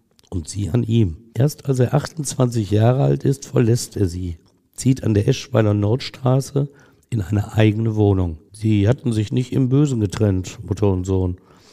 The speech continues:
Und weil sie schon immer seine Wäsche gewaschen hat, bringt er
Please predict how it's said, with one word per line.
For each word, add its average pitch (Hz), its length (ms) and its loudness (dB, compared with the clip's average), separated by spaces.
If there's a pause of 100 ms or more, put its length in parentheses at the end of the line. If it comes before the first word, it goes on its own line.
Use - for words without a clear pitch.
(360)
Und 92 460 -6
weil 104 140 0
sie 98 120 0
schon 101 220 -4
immer 147 280 2
seine 107 280 2
Wäsche 113 240 2
gewaschen 117 400 2
hat, 120 160 0
bringt 123 320 0
er 117 200 4